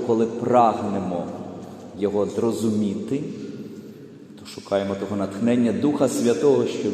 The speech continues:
Він наповнив наше серце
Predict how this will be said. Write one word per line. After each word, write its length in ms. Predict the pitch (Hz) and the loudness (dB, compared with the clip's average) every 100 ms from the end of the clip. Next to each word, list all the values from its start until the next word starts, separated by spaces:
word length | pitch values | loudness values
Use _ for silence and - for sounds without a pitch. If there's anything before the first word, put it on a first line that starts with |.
| 95 | -2
Він 280 | 123 127 - - - - - | 0 0 -2 -8 -10 -10 -4
наповнив 640 | 104 104 - 113 113 110 | 0 0 4 4 4 0
наше 340 | 104 98 101 104 | 0 -2 -2 -4
серце 680 | - 131 95 - - - | -2 0 0 -4 -8 -10